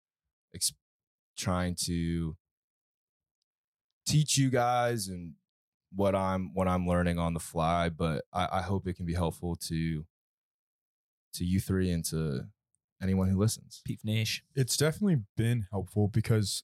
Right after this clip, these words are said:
Speaker 3: and I apologize, I don't remember what technique we did an episode, an episode or two ago, but that was really rewarding, I think, for the three of us. And we got a lot of feedback, both, like, to our personal accounts and to the Beef account about how much people enjoyed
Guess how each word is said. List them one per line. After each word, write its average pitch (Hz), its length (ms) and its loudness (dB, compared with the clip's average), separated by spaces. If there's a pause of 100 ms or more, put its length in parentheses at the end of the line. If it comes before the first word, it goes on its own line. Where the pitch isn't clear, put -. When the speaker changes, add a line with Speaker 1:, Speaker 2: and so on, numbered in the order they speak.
(100)
Speaker 3:
and 110 80 2
I 113 60 4
apologize, 107 440 4
I 98 40 2
don't 117 160 4
remember 113 260 4
what 104 340 4 (520)
technique 117 420 0
we 104 200 0
did 104 360 2 (180)
an 107 140 -2
episode, - 480 2 (160)
an 113 180 2
episode 107 480 2
or 98 80 4
two 98 220 2
ago, 87 380 2 (100)
but 95 240 2 (760)
that 113 260 2
was 120 200 0
really 98 320 2
rewarding, 98 540 2
I 95 40 2
think, 104 200 0
for - 60 -12
the 95 80 2
three 98 280 0
of 95 80 2
us. 95 200 0
And 110 80 2
we 107 60 4
got 110 180 2
a 113 60 2
lot 95 260 2
of 95 180 0
feedback, 92 560 0 (640)
both, 104 260 2
like, 98 160 0
to - 100 2
our 101 100 4
personal 120 480 0
accounts 113 540 0
and 107 300 2
to 98 380 4 (240)
the 104 100 0
Beef 104 280 0
account 92 340 0
about 92 300 2
how 101 100 4
much 101 180 4
people 98 280 2
enjoyed 92 560 4